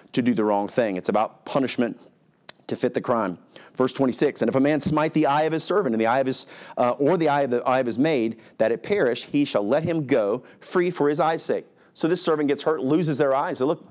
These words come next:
your, your contract's over, you're free." "And if he smite out his servant's tooth or his maidservant's tooth, he shall let him go free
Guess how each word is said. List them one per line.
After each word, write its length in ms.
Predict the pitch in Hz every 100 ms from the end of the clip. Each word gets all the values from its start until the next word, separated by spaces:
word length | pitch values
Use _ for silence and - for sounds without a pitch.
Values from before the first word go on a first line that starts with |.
| -
your, 280 | 113 156 123
your 140 | 131
contract's 400 | 151 147 147 135
over, 160 | 151 117
you're 160 | 98 127
free." 300 | 131 117 - - - -
"And 80 |
if 40 | 143
he 60 |
smite 280 | 131 160 160
out 100 | 160
his 100 | 151
servant's 300 | 170 156 151
tooth 280 | - 202 143
or 60 | 127
his 180 | 120 - -
maidservant's 520 | 120 175 190 131 110 -
tooth, 220 | 113 - -
he 140 | - 135
shall 160 | 139
let 140 | 123 139
him 100 | 117
go 160 | 120
free 400 | - 120 117 143